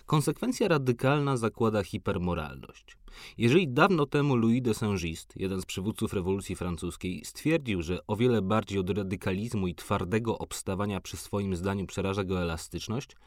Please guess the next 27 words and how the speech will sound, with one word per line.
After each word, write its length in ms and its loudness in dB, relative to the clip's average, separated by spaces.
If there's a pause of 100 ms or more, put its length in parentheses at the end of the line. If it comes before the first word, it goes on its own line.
(200)
konsekwencja 720 0
całkiem 440 0
ją 160 0
wyklucza. 480 -8 (680)
Każe 240 6
bowiem 320 4
każde 400 4
ludzkie 340 2
działanie, 500 2 (320)
każdy 320 0
ludzki 320 0
wybór 380 -2 (120)
oceniać 440 -2
tak, 320 0
jakby 240 -4
wyśrubowane 680 0
kryteria 580 0
tej 240 0
oceny 400 -2
były 320 2
znane 380 0
już 260 -2
w 120 -14
czasie 340 -2
dokonywania 800 -2
owego 340 -6
wyboru. 400 -8